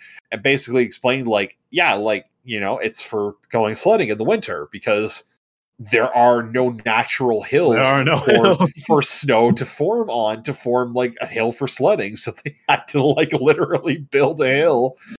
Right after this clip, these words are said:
Speaker 1: this
Speaker 2: Damn.
Speaker 1: fucking, like, big dirt mound in the middle of this little fucking field so kids could have somewhere to go sledding. And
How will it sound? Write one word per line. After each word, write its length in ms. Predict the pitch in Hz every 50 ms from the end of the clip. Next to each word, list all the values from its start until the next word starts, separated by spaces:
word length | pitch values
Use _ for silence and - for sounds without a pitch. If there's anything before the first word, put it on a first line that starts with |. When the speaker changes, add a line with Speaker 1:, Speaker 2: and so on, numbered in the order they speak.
| -
Speaker 1:
this 200 | - - 143 123 98
Speaker 2:
Damn. 200 | 98 101 - -
Speaker 1:
fucking, 220 | 98 101 147 139
like, 180 | 143 139 135 123 127 127 120
big 300 | 143 151 143 123 110 104
dirt 240 | - 123 120 151 165 - -
mound 460 | 135 131 117 107 107 104 113 117 113
in 80 | 117 113
the 80 | 117
middle 240 | 117 117 120 123 120
of 60 | 120
this 160 | 120 120 113 -
little 180 | 135 127 123
fucking 380 | 120 - 131 127 - 139 123 113
field 500 | - - 156 151 139 120 117 123 123 - - - - - _ -
so 160 | - 143 131
kids 260 | 120 - 147 127 - -
could 120 | - 117
have 100 | 107 107
somewhere 200 | - - 113 113
to 60 | 110 107
go 120 | 110 110
sledding. 380 | 107 - 139 156 156 107 95 73
And 160 | 107 117 113